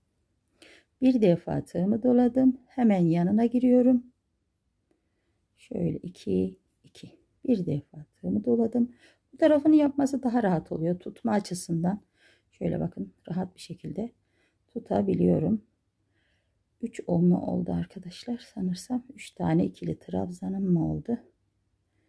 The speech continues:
Evet. Şimdi tekrar bir tane daha yapalım. Şöyle dördüncü ikili trabzanım.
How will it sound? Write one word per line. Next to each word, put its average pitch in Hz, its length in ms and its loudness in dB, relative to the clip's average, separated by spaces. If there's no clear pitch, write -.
Evet. 151 300 -8
Şimdi 240 400 2
tekrar 214 640 0
bir 262 80 -8
tane 170 360 0
daha 151 200 -8
yapalım. 220 600 0
Şöyle 175 680 -2
dördüncü 170 600 0
ikili 214 520 -4
trabzanım. 220 760 -2